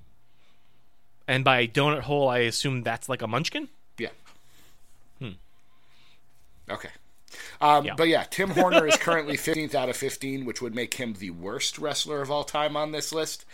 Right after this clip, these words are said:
Speaker 2: And being older than either of us and a fan of Southern wrestling, of which Tim Horner took part, he wants to come to the defense of Tim Horner and say he deserves, in his opinion, to be ranked at least somewhere in the middle.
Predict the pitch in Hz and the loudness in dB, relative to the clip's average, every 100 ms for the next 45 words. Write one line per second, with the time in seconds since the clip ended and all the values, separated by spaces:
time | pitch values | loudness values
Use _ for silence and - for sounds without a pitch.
0 | - - - - 135 131 127 117 143 143 | -16 -16 -14 -4 0 0 -2 -4 -2 -2
1 | 143 147 165 170 165 151 147 151 147 147 | 0 4 4 4 2 2 4 4 4 2
2 | 131 123 123 - - 127 123 - 196 214 | 2 0 0 -4 -4 -4 -4 -2 0 2
3 | 175 123 - 135 127 123 117 - 127 127 | 0 -2 0 0 -2 -4 -4 -6 -6 -4
4 | 123 104 117 - - 123 113 120 110 107 | -4 -2 -2 -4 -4 -6 -6 -6 -8 -8
5 | 127 - - 143 - - - - 139 139 | -8 -2 0 0 -2 -14 -16 -6 -2 -2
6 | 131 - 127 - 131 127 123 107 107 - | -2 -6 -6 -4 -6 -4 -6 -6 -10 -6
7 | 143 117 104 - - - - - 135 117 | -6 -6 -6 -10 -10 -16 -14 -4 -4 -2
8 | 135 117 127 117 104 107 107 110 - 123 | -4 -4 -4 -6 -6 -8 -6 -4 -2 0
9 | 123 120 120 - - - 147 127 113 139 | 0 -2 -4 -10 -16 -4 -2 -2 -4 -6
10 | 120 156 156 156 - - 147 135 180 262 | 2 6 6 4 0 -6 -4 2 2 4
11 | 175 - 131 107 92 92 - - - - | 0 -2 -2 -2 -8 -12 -16 -20 -20 -20
12 | - - - - - - - 143 135 147 | -20 -18 -16 -16 -16 -2 0 0 -2 -2
13 | 135 - 143 139 151 - 143 131 123 120 | -2 -4 -6 -2 -2 0 0 2 0 -2
14 | 123 113 113 120 87 76 | -2 -2 -2 -2 -4 -10